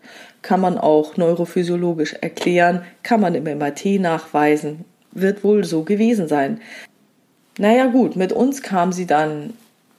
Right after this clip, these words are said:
hin und wieder öfter mal, na ja, eigentlich immer irgendwann im Sportunterricht unter Stress.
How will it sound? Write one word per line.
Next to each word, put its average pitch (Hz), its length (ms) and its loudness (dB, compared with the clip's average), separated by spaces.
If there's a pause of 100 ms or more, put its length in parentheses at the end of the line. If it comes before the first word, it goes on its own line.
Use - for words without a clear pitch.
hin 233 240 0
und 170 160 -2
wieder 180 460 -2 (280)
öfter 170 300 0
mal, 202 440 2 (160)
na 160 180 -4
ja, 143 280 -6
eigentlich 151 440 -6
immer 240 420 2 (140)
irgendwann 160 720 2
im 175 180 -6
Sportunterricht 165 920 -2
unter 160 260 -8
Stress. - 520 -2